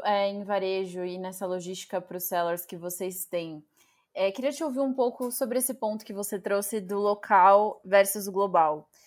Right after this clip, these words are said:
Que tipo de desafios locais vocês tiveram que olhar e criar soluções com o time brasileiro, o time aqui na região?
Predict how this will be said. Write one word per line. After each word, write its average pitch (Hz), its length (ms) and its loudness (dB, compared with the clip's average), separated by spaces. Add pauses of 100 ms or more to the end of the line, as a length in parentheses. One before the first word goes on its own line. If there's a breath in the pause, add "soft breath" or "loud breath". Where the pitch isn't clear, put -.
(180 soft breath)
Que - 100 -14
tipo 320 240 -8
de 277 140 -6
desafios 226 720 -4
locais 214 680 6
vocês 202 600 -6
tiveram 190 440 -2
que - 160 -16
olhar 185 480 4
e 190 40 -4
criar 185 300 0
soluções 185 800 -6
com 185 200 -12
o 180 40 -12
time 185 280 -10
brasileiro, 175 840 -4
o 170 80 -10
time 185 220 -12
aqui 180 200 -14
na 180 100 -4
região? 175 640 -2